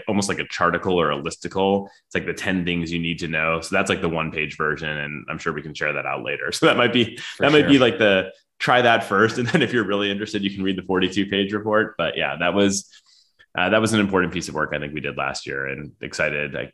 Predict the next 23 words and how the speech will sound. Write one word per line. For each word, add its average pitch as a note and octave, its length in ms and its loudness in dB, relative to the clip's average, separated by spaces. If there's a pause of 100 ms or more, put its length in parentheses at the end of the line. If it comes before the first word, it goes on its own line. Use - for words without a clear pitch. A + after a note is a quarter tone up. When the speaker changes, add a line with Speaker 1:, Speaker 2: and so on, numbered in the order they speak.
Speaker 1:
give G#2+ 140 0
you G2+ 160 6
a F#2 40 4
little, F#2 280 4
uh, E2+ 300 4
early F#2 240 2
insight. D#2+ 360 -4
We're E2+ 100 0
gonna E2+ 140 2
publish F2+ 380 0
again D#2+ 300 -2
in D2 100 -8
the D2 60 -8
spring, D2 500 -4
probably D#2 460 -4
April D#2 280 -6
or D2+ 60 -4
May, D2+ 240 -4
with D2+ 160 -8
an D#2 120 -10
update D2 440 -8
with D2+ 140 -12
now D2 460 -2